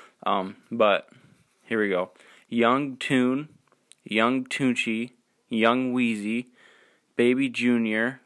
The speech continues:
Weezyana, Lil Weezy, Doctor Carter, President Carter, Mister Carter, Weezy F Baby, and Birdman Junior.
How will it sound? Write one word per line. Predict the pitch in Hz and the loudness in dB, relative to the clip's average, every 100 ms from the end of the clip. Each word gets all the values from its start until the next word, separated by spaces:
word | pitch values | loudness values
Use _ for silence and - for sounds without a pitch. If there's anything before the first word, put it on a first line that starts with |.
| - | -12
Weezyana, | 113 123 127 120 117 117 123 117 95 110 - _ _ _ _ - | 0 0 0 0 2 4 4 2 -2 -8 -12 _ _ _ _ -2
Lil | 113 135 143 113 | 4 6 6 4
Weezy, | 104 98 101 110 117 - - - 113 | 0 -2 -4 -6 -6 -14 -18 -6 4
Doctor | 117 135 - 101 | 6 6 0 -4
Carter, | 107 95 98 104 _ _ _ - | 2 4 2 -2 _ _ _ -12
President | - 127 139 135 104 98 - | 2 6 6 4 -6 -6 -4
Carter, | 104 95 104 101 _ - | -2 0 0 -6 _ -8
Mister | 113 117 127 143 - - 101 | 0 2 4 2 -2 -2 -2
Carter, | 90 98 87 95 101 107 _ _ _ _ - | 0 0 0 -2 -6 -8 _ _ _ _ -2
Weezy | 123 131 120 123 | 0 2 0 0
F | 117 123 - 113 | 2 2 -2 2
Baby, | 123 117 104 101 107 - _ | 4 4 0 -4 -6 -10 _
and | 95 95 98 | -8 -6 2
Birdman | 110 107 104 101 101 98 | 2 2 0 -2 -2 -4
Junior. | 104 98 90 - | -6 -6 -8 -10